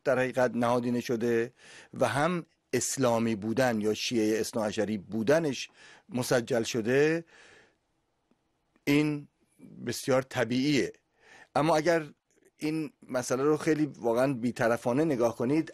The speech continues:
از اول انقلاب تا امروز، منظورم از همون موقعی که بحثی بود بین، صحبتی بود بین بنی صدر و خمینی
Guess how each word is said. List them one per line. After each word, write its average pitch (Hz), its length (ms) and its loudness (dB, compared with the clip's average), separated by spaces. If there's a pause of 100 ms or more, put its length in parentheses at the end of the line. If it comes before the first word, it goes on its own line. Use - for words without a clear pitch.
از 120 240 -2
اول 113 360 0
انقلاب 104 540 0
تا 131 120 -2
امروز، 113 420 -2
منظورم 127 640 0 (360)
از 113 400 -4 (200)
همون 127 200 -2
موقعی 123 300 2
که 139 400 4 (280)
بحثی 127 440 0
بود 117 280 -4
بین، 123 520 2
صحبتی 117 360 0
بود 123 160 -2
بین 127 420 4 (400)
بنی 113 300 -2
صدر 127 400 -2
و 120 80 2
خمینی 123 880 0